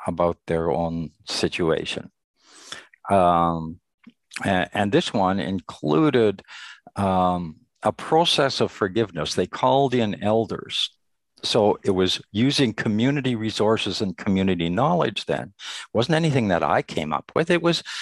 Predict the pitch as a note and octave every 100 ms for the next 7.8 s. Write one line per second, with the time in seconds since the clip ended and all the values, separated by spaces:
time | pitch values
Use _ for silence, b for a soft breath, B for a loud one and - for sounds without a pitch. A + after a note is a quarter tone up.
0 | B B B - A#2+ A2 - A2 A#2+ C#3
1 | C3 A#2+ G2 G#2 A2 - G2 E2 F2 -
2 | B B B B - A2+ C3+ B2 A#2 B2
3 | C3 G#2+ C3 E3 C3 - G#2 F2 E2+ E2+
4 | - - F2+ F2+ F#2 A2+ C3+ A#2+ - G2
5 | F#2+ F#2+ - B B - F#2+ F#2+ A#2 A2
6 | F2+ F2 B2+ F3+ - - F2 D#2 F#2 A#2
7 | - - - G2+ F2+ F2+ E2 F2